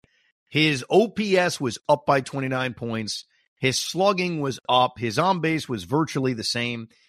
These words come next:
His batting average was the same. His home runs were up by eight. Essentially, all of his numbers were the same. One stat where he dipped, not entirely his fault, is runs scored. That's 'cause people aren't driving him in.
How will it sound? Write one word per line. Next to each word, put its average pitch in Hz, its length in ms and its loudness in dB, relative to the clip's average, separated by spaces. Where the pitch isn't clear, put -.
His 107 180 -10
batting 170 440 2
average 139 380 -4
was 104 220 -10
the - 80 -14
same. 120 520 -2
His 104 160 -6
home 196 260 2
runs 170 280 2
were 131 200 -4
up 151 200 2
by 110 240 2
eight. 123 260 -2
Essentially, 208 600 0
all 170 220 4
of 160 60 -2
his 127 140 -4
numbers 143 380 -2
were 139 120 -2
the 113 100 -6
same. 139 400 -2
One 185 580 0
stat 160 360 0
where 160 140 -4
he 131 200 -8
dipped, 139 360 -2
not 131 180 2
entirely 131 540 0
his 117 180 -2
fault, 131 300 0
is 101 160 -8
runs 123 320 0
scored. 131 420 -4
That's 123 200 0
'cause 117 160 -2
people 127 280 -4
aren't 123 240 -4
driving 123 420 2
him 110 140 -4
in. 139 220 -2